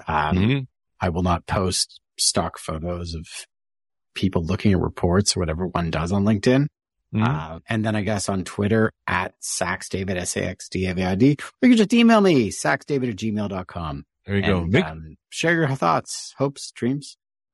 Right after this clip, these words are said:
Speaker 2: There you go. I, can I send you recipes and, I don't know, uh, what's going on with my horoscope? Is that cool too?
Speaker 1: Recipes, yes. Horoscopes.
Speaker 2: You kinda went into a thing. You send me your thoughts and dreams.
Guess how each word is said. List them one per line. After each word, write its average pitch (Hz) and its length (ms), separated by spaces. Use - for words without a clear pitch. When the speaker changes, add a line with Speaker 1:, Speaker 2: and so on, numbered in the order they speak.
Speaker 2:
There 107 140
you 113 140
go. 95 300
I, 113 160
can 107 220
I 101 160
send 110 220
you 104 180
recipes 104 580
and, 87 380
I 85 60
don't 95 100
know, 85 260
uh, 85 100
what's 87 200
going 92 160
on 90 80
with 82 80
my 90 120
horoscope? 92 460
Is - 80
that 90 140
cool 92 160
too? 98 260
Speaker 1:
Recipes, 143 500
yes. 98 300
Horoscopes. 92 640
Speaker 2:
You 202 80
kinda 381 240
went 220 180
into 185 200
a 131 80
thing. 151 240
You 120 100
send 165 240
me 208 100
your 147 140
thoughts 165 440
and 135 140
dreams. 131 760